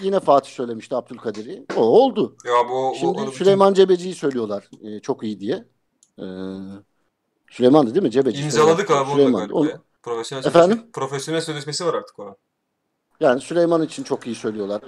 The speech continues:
Speaker 1: İyi şeyler söylüyorlar. Ee, yani çok izle-, izleye-, izlediğim, izlemiyorum.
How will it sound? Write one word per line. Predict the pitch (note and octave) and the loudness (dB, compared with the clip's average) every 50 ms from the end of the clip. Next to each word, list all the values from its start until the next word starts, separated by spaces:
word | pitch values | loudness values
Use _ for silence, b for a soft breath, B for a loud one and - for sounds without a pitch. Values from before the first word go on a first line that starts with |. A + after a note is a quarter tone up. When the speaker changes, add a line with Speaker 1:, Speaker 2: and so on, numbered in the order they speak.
| - B2+ | -14 -14
Speaker 1:
İyi | A#2 G2+ A#2+ B2+ A#2+ A2+ | -12 -10 -8 -8 -6 -4
şeyler | - G#2 G2 G2 F#2 | -2 -2 0 -2 -4
söylüyorlar. | F#2 - F#2 E2+ E2+ F#2+ B2 D#3+ - _ _ _ - | -4 -8 -12 -10 -8 -8 -8 -8 -10 _ _ _ -12
Ee, | - A2 G#2+ G#2+ G#2+ - - _ _ _ _ - - | -8 -6 -4 -4 -6 -6 -10 _ _ _ _ -14 -10
yani | A#2 | -4
çok | - D#3 D3 D3 | -4 -4 -2 -2
izle-, | C#3+ C#3 C3 C#3 E3 E3+ | -2 -2 2 4 4 4
izleye-, | D#3+ D3+ C#3 C3+ B2+ C3 C3+ C#3+ D#3 E3 E3+ | 4 2 -4 -6 -4 0 2 4 6 6 4
izlediğim, | - D3 B2+ A#2+ C3+ C#3 C#3 D#3 F3+ F3+ - - _ _ - | 2 -2 -4 -2 -2 -2 0 0 -2 -2 -4 -6 _ _ -10
izlemiyorum. | C3+ B2+ B2+ B2 D#3+ F#3 G#3+ A#3 A3 G#3 F#3 D#3+ C#3+ | -8 -4 0 2 2 4 6 4 4 4 2 0 -4